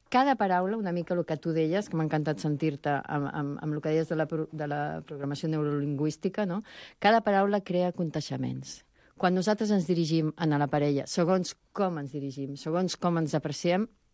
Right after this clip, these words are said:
allò passa. I després també hem de dir una cosa, que, eh, tota dona que té un àmbit de, eh,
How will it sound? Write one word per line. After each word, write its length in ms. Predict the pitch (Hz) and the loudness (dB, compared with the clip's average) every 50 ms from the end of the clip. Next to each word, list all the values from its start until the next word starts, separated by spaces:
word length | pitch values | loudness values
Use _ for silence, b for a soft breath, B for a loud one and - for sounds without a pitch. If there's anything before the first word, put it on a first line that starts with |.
| _ _ - 175 170 - - - - - | _ _ -12 -10 -10 -10 -12 -16 -12 -4
allò 220 | 151 156 151 151 135 | -2 0 2 2 2
passa. 360 | - 139 135 135 - 131 127 165 B B B B B B B B B | 0 -2 -4 -4 -6 -10 -12 -12 B B B B B B B B B
I 80 | B 208 | B 0
després 260 | 202 - 277 269 - | 0 2 0 -2 0
també 360 | - 277 240 220 233 247 254 - | 2 2 2 4 2 2 0 -2
hem 200 | - 208 214 220 | -2 0 0 2
de 100 | 220 220 202 | 2 2 2
dir 120 | 196 208 | 2 2
una 180 | 208 208 202 175 | 2 2 0 0
cosa, 400 | - 190 196 196 190 220 220 226 220 _ - | 0 0 0 0 0 -2 -4 -4 -4 _ -2
que, 160 | 190 180 185 196 214 220 - - - | 2 2 4 4 2 0 -2 -4 -4
eh, 560 | 180 170 170 165 165 170 170 165 165 160 160 165 _ _ _ _ _ _ | -2 0 0 2 2 0 0 0 0 -2 -4 -6 _ _ _ _ _ _
tota 320 | - 247 247 247 - 196 175 | 2 2 2 4 2 2 4
dona 480 | 170 170 165 160 160 165 190 247 262 254 - - - | 4 2 2 2 2 0 -2 -2 -4 -6 -12 -12 -4
que 120 | - 151 143 | -2 -2 -2
té 200 | - - 170 160 143 - _ _ b b b b b _ _ _ - | 0 0 0 0 0 -2 _ _ b b b b b _ _ _ -2
un 300 | 226 240 240 233 233 220 | 2 4 4 4 4 4
àmbit 560 | 202 196 196 202 196 180 175 175 175 165 - - _ _ - | 4 2 2 2 0 2 2 2 0 0 -4 -20 _ _ -10
de, 480 | 180 147 151 180 175 165 160 156 - - _ - | -8 -2 2 4 4 4 4 2 0 -2 _ -6
eh, 580 | - 175 170 165 160 160 160 156 156 - - | -2 0 0 0 0 0 0 -2 -2 -4 -6